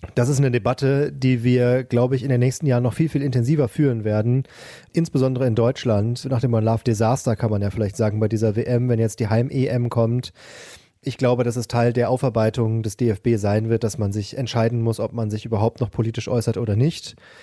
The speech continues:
Und mein Gefühl sagt mir, die Entscheidung wird in die Richtung gehen, dass man sich nicht mehr politisch äußern wird.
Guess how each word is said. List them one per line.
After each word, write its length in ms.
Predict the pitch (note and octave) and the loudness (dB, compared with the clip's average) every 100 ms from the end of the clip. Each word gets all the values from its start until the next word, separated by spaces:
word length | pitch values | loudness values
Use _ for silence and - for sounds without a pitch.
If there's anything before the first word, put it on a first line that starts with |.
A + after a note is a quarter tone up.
| - - _ _ _ - | -20 -20 _ _ _ 0
Und 340 | C#3+ B2+ - | 0 0 -2
mein 180 | A#2 A#2 | -2 -2
Gefühl 640 | A#2+ D3 D3 C#3+ C#3+ D#3 | -2 0 2 2 2 -2
sagt 320 | C3+ B2+ B2 | -2 -2 -2
mir, 520 | B2+ B2+ B2 B2 B2 - D#3 | -4 0 0 0 -2 -6 -12
die 140 | C#3 | -10
Entscheidung 360 | B2 B2+ A#2+ A#2 | -6 -4 -4 -4
wird 140 | A#2 | -4
in 100 | C3 | -4
die 60 | A2+ | -2
Richtung 320 | A#2 - A2 | -2 -2 0
gehen, 160 | A2+ | 2
dass 140 | A2 - | 0 0
man 100 | G#2 | -2
sich 120 | G2 | 0
nicht 200 | B2+ - | 0 0
mehr 80 | D3 | -2
politisch 340 | C3+ C3 C3 | 0 -2 0
äußern 380 | C3+ B2+ C3+ B2 | 0 0 0 0
wird. 360 | D3 D#3+ - | 0 0 -6